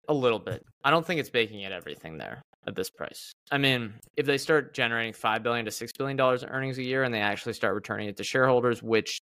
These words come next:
they will, I think, do once, I mean, the Japanese government will force them at some point if they get crazy with the percentage of cash on the balance sheet. They've done this with other companies.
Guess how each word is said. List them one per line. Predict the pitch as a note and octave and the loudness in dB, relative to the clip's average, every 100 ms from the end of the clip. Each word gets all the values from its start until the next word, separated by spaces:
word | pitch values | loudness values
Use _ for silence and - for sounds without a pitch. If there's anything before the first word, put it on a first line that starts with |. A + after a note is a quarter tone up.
| - | -2
they | A2 G#2+ G#2+ | 0 2 -2
will, | A2 A2+ A#2 A#2+ C3 C#3+ D3+ D3 C#3 C3+ | -6 -10 -10 -8 -4 2 6 6 6 4
I | B2+ | 4
think, | B2 C3 A#2+ B2 | 2 -2 -6 -2
do | B2 A#2+ A#2+ | 0 2 2
once, | A#2 A2+ - - - | 0 -2 -6 -10 -10
I | G2+ | -8
mean, | G2 F#2 - _ _ _ - _ _ | -6 -8 -12 _ _ _ -20 _ _
the | A#2 | -4
Japanese | A#2+ G#2+ G#2+ F#2+ | 0 0 -2 -4
government | A2+ G2 | -4 -4
will | G2 | -8
force | - A2+ - | 0 0 0
them | G#2+ G2+ | -6 -6
at | |
some | - A2 | -4 -6
point | G2+ G#2 | -4 -6
if | G2+ | -4
they | G2+ | -4
get | G2+ G2 | -2 -4
crazy | - G2+ G2 F#2 | 0 2 2 0
with | G2 F#2+ - | -4 -6 -8
the | - | -14
percentage | G2 G2 G2 | -10 -10 -10
of | - - | -8 -4
cash | G2 - | -4 -4
on | |
the | G2+ | -8
balance | G#2 G#2 F#2 | -4 -4 -4
sheet. | F#2+ | -8
They've | - F#2 | -8 -4
done | G2 F#2 | -4 -6
this | - | -10
with | F2+ | -2
other | G#2 - | 0 0
companies. | - F#2+ - G2 F#2+ | -4 -10 -8 -8 -8